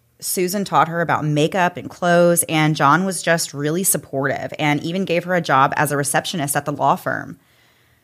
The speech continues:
Chris got a job working at Bay Plumbing and dealt drugs on the side from the time he got back into the U S. John and Susan also gave Chris an allowance, which was evidently never big enough for him, and he often pressured them into giving him more.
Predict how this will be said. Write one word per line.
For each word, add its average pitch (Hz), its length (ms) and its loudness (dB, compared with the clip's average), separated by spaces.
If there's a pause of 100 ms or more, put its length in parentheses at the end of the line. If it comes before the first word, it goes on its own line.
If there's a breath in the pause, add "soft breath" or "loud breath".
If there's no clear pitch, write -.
(240 soft breath)
Chris 247 280 2
got 214 160 4
a 170 60 6
job 151 320 2
working 151 340 0
at 147 180 -4
Bay 156 200 0
Plumbing 156 500 -2
and 170 240 0
dealt 151 220 0
drugs 175 340 2
on 143 120 0
the 135 80 -4
side 127 380 0
from 160 140 -4
the 156 60 -2
time 151 300 -2
he 151 120 -2
got 143 220 0
back 131 200 -2
into 135 200 -6
the 123 80 -8
U 123 200 -8
S. - 500 0 (920)
John 185 240 4
and 240 140 -2
Susan 175 400 -2
also 214 320 -2
gave 180 180 -4
Chris 165 260 -4
an 170 60 -2
allowance, 147 720 -2
which 196 400 -2
was 269 300 2
evidently 202 420 2
never 151 260 2
big 151 200 -2
enough 131 240 -2
for 127 120 -8
him, 113 380 -8
and 170 220 0
he 175 240 -4
often 247 280 2
pressured 160 380 -4
them 143 220 -2
into 156 240 -6
giving 135 240 0
him 139 160 -2
more. 151 420 -4